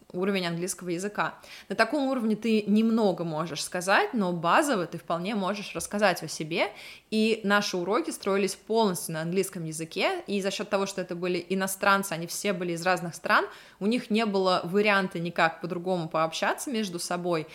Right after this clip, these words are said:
и им приходилось оперировать вот этими небольшим количеством фраз, которые они знают, и это уже очень сильно помогает.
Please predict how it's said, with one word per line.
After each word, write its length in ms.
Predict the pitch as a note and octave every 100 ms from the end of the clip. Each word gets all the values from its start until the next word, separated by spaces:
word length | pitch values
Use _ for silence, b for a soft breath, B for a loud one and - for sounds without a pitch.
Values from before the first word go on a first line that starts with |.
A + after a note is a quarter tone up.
| B -
и 80 | G3+
им 140 | A3+
приходилось 760 | G#3+ G#3+ G3+ F3+ D#3+ D4 G3+
оперировать 600 | - - G3 G3 G#3+ F#3
вот 140 | E3 E3+
этими 380 | F#3+ G3+ F#3 E3+ B B -
небольшим 720 | F3+ A3 G#3+ G#3 G3+ - A3
количеством 640 | G3+ F#3+ F#3 F#3+ - E3+ E3
фраз, 340 | - E3+ G#3+
которые 420 | - - F#3+ G3
они 200 | E3+ F#3
знают, 420 | F#3+ F3+ D3+ D3 -
и 260 | F#3+ G#3 G#3 B -
это 240 | A#3 A#3
уже 560 | A#3 A3 G3 G3 G#3 G3+
очень 300 | F#3+ F#3 F3+
сильно 300 | D#3+ E3 D#3
помогает. 520 | - D#3+ D3+ D3 C#3